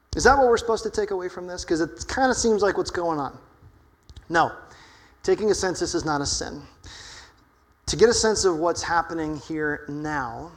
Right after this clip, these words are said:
and what will happen later, we've gotta zoom out and get the big picture. So follow me on this one. Back in Genesis chapter fourteen, you don't have to turn there, but if you're taking notes, write down Genesis fourteen.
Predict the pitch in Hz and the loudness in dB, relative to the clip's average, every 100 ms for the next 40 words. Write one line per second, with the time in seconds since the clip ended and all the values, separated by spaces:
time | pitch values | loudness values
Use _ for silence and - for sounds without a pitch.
0 | - _ _ - - - - 156 165 170 | -20 _ _ -20 -20 -16 -8 -2 0 0
1 | 139 170 214 220 - - 185 180 180 165 | 0 2 2 2 0 0 0 0 -2 -6
2 | 156 - - 143 160 160 139 120 135 165 | -8 -12 -12 -8 -4 -4 -4 -8 -12 -16
3 | - _ _ _ _ _ _ _ - - | -20 _ _ _ _ _ _ _ -20 -18
4 | - 139 185 196 175 - 196 196 156 139 | -12 -2 2 4 2 0 0 2 2 2
5 | 143 - - _ _ _ _ 156 151 160 | 0 -6 -20 _ _ _ _ -6 -4 -4
6 | 147 156 151 143 135 - - - 139 - | -6 -2 0 -2 -6 -20 -20 -14 -12 -12
7 | - - - 147 - 151 147 143 135 127 | -14 -16 -12 -12 -10 -8 -8 -8 -10 -12
8 | 135 139 - - _ _ - - - - | -12 -12 -12 -16 _ _ -20 -18 -20 -20
9 | - - _ 180 185 196 160 147 214 247 | -20 -20 _ 4 4 4 0 2 2 2
10 | - 214 - 202 185 180 - 175 175 175 | 0 -2 2 2 2 -2 -4 -2 -2 -2
11 | 170 147 135 143 156 147 147 - 139 127 | -4 -4 -4 -6 -6 -8 -10 -8 -6 -8
12 | - 131 135 147 - 139 160 151 170 156 | -12 -12 -12 -12 -12 -8 -6 -6 -4 -4
13 | 151 147 - - 156 151 156 151 139 156 | -4 -4 -10 -10 -8 -6 -6 -6 -6 -6
14 | 156 - 151 - 151 - - 131 117 | -6 -6 -8 -6 -6 -6 -10 -12 -14